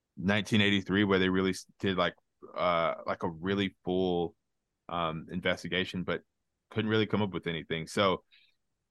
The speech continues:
him being an American paleontologist kind of spread the myth,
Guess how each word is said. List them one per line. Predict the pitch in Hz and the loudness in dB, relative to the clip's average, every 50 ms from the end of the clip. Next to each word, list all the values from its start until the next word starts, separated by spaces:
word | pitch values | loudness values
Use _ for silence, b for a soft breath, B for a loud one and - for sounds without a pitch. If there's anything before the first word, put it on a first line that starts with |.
| _ - | _ -2
him | 107 127 143 151 156 156 156 147 117 - - | 0 2 4 4 4 2 2 0 -2 -2 0
being | 117 123 123 120 117 | 2 2 4 4 4
an | 110 | 4
American | 104 104 107 113 113 110 - 117 104 101 98 87 - | 4 4 4 4 4 2 2 0 0 2 0 -2 -2
paleontologist | - 107 101 98 95 90 - 92 92 92 87 90 85 - | 0 0 0 2 0 2 4 4 4 4 4 0 -2 -4
kind | - 95 92 | -4 -4 -4
of | 90 85 _ _ _ - | -4 -6 _ _ _ -14
spread | - - - - - 92 92 87 87 92 95 98 104 104 - - | -12 -12 -12 -10 -6 -2 0 0 2 2 2 0 0 -2 -2 -2
the | 104 | 0
myth, | 113 117 120 135 156 - | 0 2 2 0 0 -2